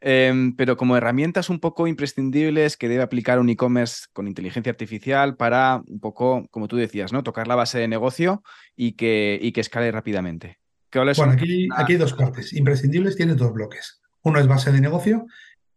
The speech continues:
Speaker 2: que es inventario, estocaje, logística y distribución, ¿vale? Y aquí tienes dos partes.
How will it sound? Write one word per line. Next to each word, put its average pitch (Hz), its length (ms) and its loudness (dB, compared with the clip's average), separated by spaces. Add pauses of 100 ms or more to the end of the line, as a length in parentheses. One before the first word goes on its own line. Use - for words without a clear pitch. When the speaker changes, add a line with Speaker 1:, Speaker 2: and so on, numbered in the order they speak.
(140)
Speaker 2:
que 147 100 2
es 135 200 2
inventario, 131 400 4
estocaje, 131 420 0
logística 127 360 0
y 123 40 4
distribución, 135 800 2 (140)
¿vale? 156 360 -2 (440)
Y 139 60 0
aquí 131 180 4
tienes 156 240 4
dos 127 200 2
partes. - 520 -8